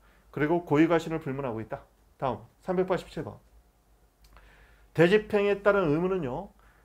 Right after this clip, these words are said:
행정청이 부과할 수도 있지만 법령에 의해서 직접 부과될 수도 있어요. 법 규정에 그렇게 되어 있습니다. 법령에 의해서도 직접 부과도 가능합니다.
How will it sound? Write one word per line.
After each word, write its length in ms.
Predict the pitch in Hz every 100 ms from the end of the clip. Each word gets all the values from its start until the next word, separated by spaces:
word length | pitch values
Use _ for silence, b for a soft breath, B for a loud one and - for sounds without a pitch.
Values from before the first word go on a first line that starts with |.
| -
행정청이 760 | 233 226 220 - 226 214 202
부과할 300 | 196 151 170
수도 160 | 170 160
있지만 260 | 151 165 143
법령에 300 | 147 165 180
의해서 260 | 170 170
직접 280 | - - -
부과될 320 | 175 170 156
수도 200 | 143 135
있어요. 380 | 127 - 123 180 -
법 160 | 151
규정에 300 | 185 180 170
그렇게 280 | - 147 147
되어 100 | 131
있습니다. 380 | 123 123 110 101 - b b b b b
법령에 320 | - 156 185
의해서도 420 | 180 170 170 165 180
직접 320 | - 170 170
부과도 320 | 139 147 190
가능합니다. 540 | 156 127 135 110 104